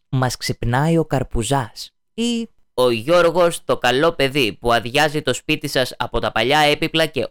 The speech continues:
όλες τις άχρηστες ηλεκτρικές συσκευές στο λεπτό, για να φάμε πρωινό σε ένα από τα δύο μπαλκόνια που δεν βλέπουν στον ακάλυπτο. Συνήθως φοράμε διαφημιστικά μπλουζάκια Carrefour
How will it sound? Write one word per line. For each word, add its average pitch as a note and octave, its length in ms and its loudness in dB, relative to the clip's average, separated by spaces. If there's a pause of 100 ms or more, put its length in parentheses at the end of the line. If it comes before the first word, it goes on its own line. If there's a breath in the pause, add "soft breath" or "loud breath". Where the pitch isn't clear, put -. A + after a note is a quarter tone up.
όλες E3 460 2
τις - 260 -4
άχρηστες D3+ 540 -2
ηλεκτρικές B2+ 580 -2
συσκευές B2 500 0
στο - 200 -2
λεπτό, A#2 560 0 (380)
για D#3 120 2
να D#3 100 2
φάμε D3+ 320 0
πρωινό C3+ 560 0
σε B2+ 360 -2
ένα C3+ 460 0
από C3+ 200 -2
τα G#2+ 140 -2
δύο B2 240 0
μπαλκόνια B2+ 600 -2
που - 160 -4
δεν A#2+ 320 -4
βλέπουν A2+ 480 -2
στον A2 200 -4
ακάλυπτο. F#2+ 720 -6 (560)
Συνήθως F3+ 720 0
φοράμε D#3 460 2
διαφημιστικά C3+ 680 -2
μπλουζάκια B2 540 0
Carrefour A2 480 -2